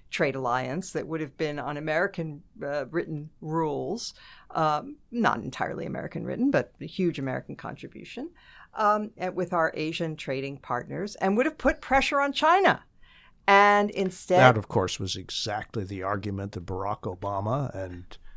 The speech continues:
Speaker 2: you know, and his U S T R were
Speaker 1: Mm-hmm.
Speaker 2: making for two years before the end of the Obama administration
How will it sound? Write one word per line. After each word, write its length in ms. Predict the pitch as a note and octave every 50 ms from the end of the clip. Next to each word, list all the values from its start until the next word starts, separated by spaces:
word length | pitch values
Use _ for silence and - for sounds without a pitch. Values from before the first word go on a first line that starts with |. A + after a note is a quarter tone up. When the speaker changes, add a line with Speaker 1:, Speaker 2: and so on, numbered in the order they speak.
| - - - - - -
Speaker 2:
you 100 | - F2+
know, 180 | F2 F2+ F#2+ F#2+
and 220 | F2+ F#2+ F#2 F2+
his 220 | - G#2+ F#2+ -
U 180 | G2+ G#2 G2 F#2+
S 160 | F#2+ G2 -
T 240 | - - - G2+ F#2
R 440 | F#2+ F#2+ G2 G#2+ B2+ D#3+ F#3 - - - -
were 100 | G2+ F#2+
Speaker 1:
Mm-hmm. 280 | G2 G2 F#2 G#2+ A2 B2+
Speaker 2:
making 400 | - G#2 G#2+ - - B2 G#2 F#2+
for 140 | - - G2+
two 260 | - - - C3 A#2+
years 460 | G#2+ G2+ B2+ D#3 C#3 G#2 G2 G2+ -
before 340 | - - G2+ - - A2 G2+
the 160 | G2 G2+ G#2
end 160 | G#2 A2 G#2+ G#2+
of 80 | G2+
the 80 | G#2 G2+
Obama 460 | G2 F#2 F2+ A2 C3+ E3 C3+ G2 F2+
administration 920 | - - G2 F#2 G2+ F#2 - - - - - - - - - F#2+ G#2+ A#2+